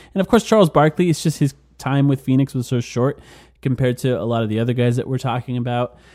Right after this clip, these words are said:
Uh, so it's hard to put him up there, but a, a worthy one because they made the N B A Finals. Um, so that's a good, that's a good answer there too.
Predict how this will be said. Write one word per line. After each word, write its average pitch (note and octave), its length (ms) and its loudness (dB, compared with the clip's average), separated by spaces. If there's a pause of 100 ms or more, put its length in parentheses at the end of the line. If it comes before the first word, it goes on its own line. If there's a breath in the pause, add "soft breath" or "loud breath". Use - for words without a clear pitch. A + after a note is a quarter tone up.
(200 soft breath)
Uh, G#2+ 240 -4
so B2 160 -4
it's A2 140 -4
hard A#2+ 240 0
to G#2+ 240 -4 (160)
put C#3 120 -4
him A2 120 -2
up A2 180 -6
there, A#2+ 160 -4
but G#2+ 240 -8 (760)
a, C3+ 200 -6
a D3+ 120 2
worthy C#3+ 400 4
one C#3+ 280 0
because C3 420 -4
they G#2 100 -2
made A2 200 -2
the A2+ 100 -2
N B2 80 0
B B2+ 140 0
A C#3+ 40 2
Finals. C#3+ 680 -2
Um, A#2 260 -4
so A2+ 160 -6
that's A2 220 -4
a B2+ 60 -8
good, A#2+ 340 -6
that's - 180 -4
a C3+ 40 -4
good A#2+ 140 -2
answer A2 300 -2
there G2+ 180 -8
too. F#2+ 320 -12